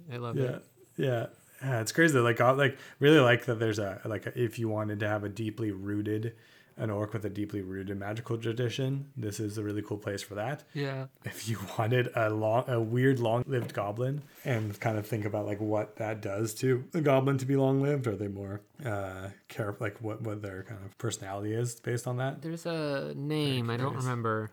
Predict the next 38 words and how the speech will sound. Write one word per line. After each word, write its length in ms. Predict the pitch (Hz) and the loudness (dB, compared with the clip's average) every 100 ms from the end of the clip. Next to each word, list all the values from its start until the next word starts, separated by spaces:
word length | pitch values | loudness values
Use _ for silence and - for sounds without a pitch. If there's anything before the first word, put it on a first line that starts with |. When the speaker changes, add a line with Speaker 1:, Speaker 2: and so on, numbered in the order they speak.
| - | -10
Speaker 1:
I 100 | 127 | -10
think 320 | 120 143 139 - _ _ _ - | -6 -6 -6 -12 _ _ _ -16
the 80 | 139 | -8
Monster 340 | 156 160 170 | -6 -6 -6
Manual 640 | 180 175 180 180 180 180 139 | -4 -2 -2 -2 -2 -2 -2
or, 380 | 135 131 131 - | 0 0 -2 -6
uh, 420 | 131 135 127 135 - | -4 -4 -4 -6 -8
Volo's, 600 | 127 139 147 160 160 151 | -8 -4 -2 0 -2 -2
one 100 | 135 | -4
of 60 | 135 | -2
them, 160 | 147 135 | -2 -4
I 60 | |
forget 220 | - 120 | -4 -4
which 160 | 120 - | -4 -4
one, 200 | 113 110 - - - _ - | -6 -6 -10 -20 -20 _ -8
calls 260 | - 135 123 | 0 0 2
out, 240 | 117 113 - | -2 -2 -2
there's 180 | 127 | 0
a 60 | 147 | 0
name 340 | 139 139 131 | 0 0 0
specifically 720 | 120 - 120 120 117 117 110 107 | -2 -4 -4 -4 -4 -2 -4 -4
for 380 | - 113 107 | -4 -2 -2
orc 400 | 107 113 107 - - - | -2 -4 -4 -8 -18 -18
spellcasters, 760 | - 127 123 143 135 147 143 - | -6 -2 -2 -2 -2 -2 -2 -4
just 220 | 117 - | -8 -6
like 140 | 113 | -8
how 380 | 117 110 104 101 _ _ _ - | -2 -2 -2 -6 _ _ _ -10
hobgoblins 680 | 127 123 135 135 147 147 | -6 -4 -2 -2 -2 -4
have 120 | - 147 | -4 -4
a 40 | |
name. 260 | 147 151 151 - | -4 -4 -6 -6
Speaker 2:
Oh, 120 | - 156 | 0 2
yeah? 140 | 202 | 2
Speaker 1:
Like, 180 | 127 117 | -2 -6
there's 180 | 123 117 | -6 -4
a 200 | 123 117 | -4 -4
Speaker 2:
That's 100 | 117 | -8
cool. 200 | - 113 | -10 -12